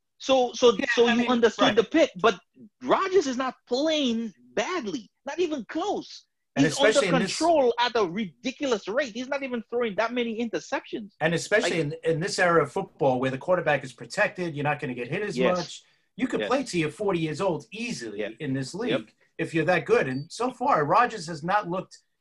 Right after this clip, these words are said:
Speaker 2: at all that he's taken a step back yet. I mean,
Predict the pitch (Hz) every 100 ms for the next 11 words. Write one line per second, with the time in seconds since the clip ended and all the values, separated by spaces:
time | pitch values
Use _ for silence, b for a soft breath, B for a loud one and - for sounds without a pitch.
0 | _ - 175 175 226 196 147 147 131 175
1 | 165 156 135 185 175 190 269 254 - -
2 | _ 139 143 160